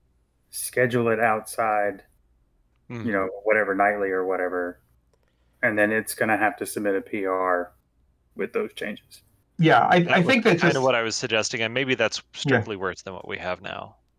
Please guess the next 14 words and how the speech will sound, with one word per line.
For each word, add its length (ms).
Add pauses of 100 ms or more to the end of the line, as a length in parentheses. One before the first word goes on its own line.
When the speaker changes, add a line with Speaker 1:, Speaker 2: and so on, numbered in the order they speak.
(160)
Speaker 3:
Right, 220
I 100
think 220
it's 120
fine, 380
just 260 (440)
the 80
current 360
make 260
translate. 640
Yeah, 200
sometimes 500
you 100
forget. 560